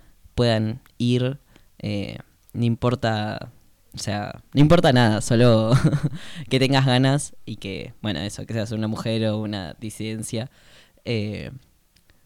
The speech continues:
que bueno, nada, mientras m-, más seamos también y más masivo sea, mejor. Eh, la masividad es un tema bastante fuerte en el encuentro, o sea, por lo general,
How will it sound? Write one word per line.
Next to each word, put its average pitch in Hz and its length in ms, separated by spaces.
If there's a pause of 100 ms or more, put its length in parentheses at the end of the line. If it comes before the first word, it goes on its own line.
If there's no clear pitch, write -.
(360)
que 120 100
bueno, 104 240
nada, 107 200
mientras 110 320
m-, 123 140 (120)
más 120 280
seamos 123 440
también 117 560
y 110 300 (120)
más 110 180
masivo 113 380
sea, 113 300
mejor. 123 520 (500)
Eh, 104 640
la 120 180
masividad 135 380
es 165 120
un 120 100
tema 117 540 (420)
bastante 117 320
fuerte 123 260
en 110 80
el 110 60
encuentro, 120 320
o - 20
sea, 110 160
por 107 140
lo 107 80
general, 131 580